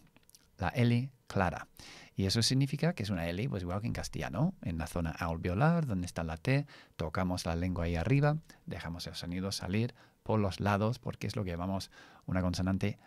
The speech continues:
lateral. La, la, la, ¿no? Long. Eso no es problema. Ahora, cuando nosotros tenemos la L después de la vocal, ya, eh, cal, como en castellano, cal,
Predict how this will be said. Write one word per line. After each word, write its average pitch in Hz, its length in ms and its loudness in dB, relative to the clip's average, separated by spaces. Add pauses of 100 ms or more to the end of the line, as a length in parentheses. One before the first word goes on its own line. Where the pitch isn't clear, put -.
(140)
lateral. 82 640 0 (480)
La, 110 520 2 (320)
la, 104 460 2 (220)
la, 98 360 0
¿no? 160 260 0
Long. 101 460 2 (140)
Eso 139 200 2
no 143 80 8
es 110 80 4
problema. 76 400 -4 (500)
Ahora, 92 500 2 (720)
cuando 104 440 4
nosotros 135 560 0
tenemos 113 420 0 (120)
la 98 300 2
L 104 280 2
después 123 540 0
de 135 100 0
la 87 120 0
vocal, 78 480 -4 (540)
ya, 113 360 2 (160)
eh, 117 200 -2 (220)
cal, 120 280 2 (380)
como 104 240 4
en 92 80 0
castellano, 98 520 -2 (140)
cal, 92 380 2